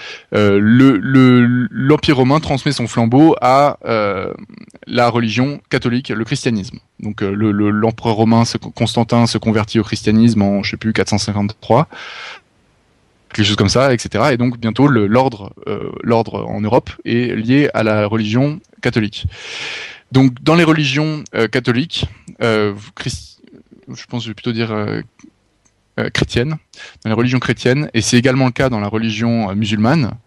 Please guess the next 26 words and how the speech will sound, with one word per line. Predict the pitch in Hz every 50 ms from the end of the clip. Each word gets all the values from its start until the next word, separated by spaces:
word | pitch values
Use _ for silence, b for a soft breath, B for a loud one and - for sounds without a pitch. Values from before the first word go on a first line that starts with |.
| B B B B B B B B B _ -
euh, | 110 104 101 98 98 55 52 50 50 50 - - - - - - - - - _ _ _
le, | - - 117 120 127 127 127 127 127 117
euh, | 110 107 104 104 104 104 107 107 52 50 50 50 50 - - - - - - - - - - - - - -
le, | - - - 127 131 131 98 123 123 123 120 117 113 113 110 110
la, | 107 110 131 135 117
la, | 127 135 127 135 139 - - - 120 - - - -
je | - - -
vais | 123 127
m'intéresser | 135 127 143 139 139 - 143
au | 127
problème | - 139 131 127
de | 120
la | 113
dissection, | 113 113 107 - 117 - - - 104 101
hein, | 104
surtout | - - 104 - 123 131
parce | - 120 -
que | - 104
c'est, | - - 107 104 101
euh, | 98 104 104 107 107 - - - - - 139 131 - _ _ _
c'est | - - - - 113 107
assez | 107 104 - 131
représentatif | 120 110 - 123 113 110 110 117 - - 123 120 - - - - - -
de, | - 107 104 101 104 110
de | 107 120
l'évolution | 110 107 107 110 110 104 - - 117 120 131